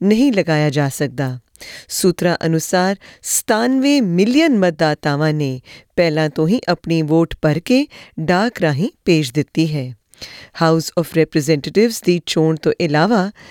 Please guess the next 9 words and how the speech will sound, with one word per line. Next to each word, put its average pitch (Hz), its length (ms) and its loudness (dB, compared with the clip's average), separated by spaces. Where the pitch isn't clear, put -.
ਪੈਂਤੀ 262 440 0
ਸੈਨੇਟ 202 340 0
ਸੀਟਾਂ 208 500 -2
ਲਈ 175 200 0
ਮਤਦਾਨ 151 560 -2
ਵੀ 208 160 0
ਹੋ 196 140 4
ਰਿਹਾ 131 200 -4
ਹੈ। 127 240 -10